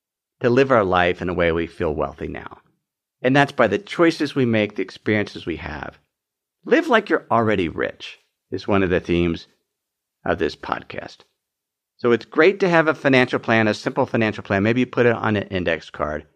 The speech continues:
but make daily choices to make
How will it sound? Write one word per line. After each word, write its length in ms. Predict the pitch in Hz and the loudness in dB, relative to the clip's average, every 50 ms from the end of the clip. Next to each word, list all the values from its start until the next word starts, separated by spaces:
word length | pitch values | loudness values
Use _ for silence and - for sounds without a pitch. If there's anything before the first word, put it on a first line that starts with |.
| _ _ _ _ _ _ _ _ _ _ - | _ _ _ _ _ _ _ _ _ _ -2
but 220 | 135 131 127 - | -2 -2 -2 -2
make 360 | 131 143 170 185 190 185 - | 0 4 4 4 2 0 0
daily 320 | 147 139 147 160 156 170 160 | 2 4 4 4 4 2 -2
choices 760 | 160 - - 143 127 107 95 - - - 67 65 78 - - _ _ _ _ _ _ _ _ _ _ _ _ _ _ _ _ _ _ _ | -2 -4 -2 0 0 0 0 -4 -8 -8 -8 -8 -10 -14 -18 _ _ _ _ _ _ _ _ _ _ _ _ _ _ _ _ _ _ _
to 100 | - 123 | -2 0
make 420 | 110 104 101 98 98 98 - _ | 2 4 4 4 2 0 -4 _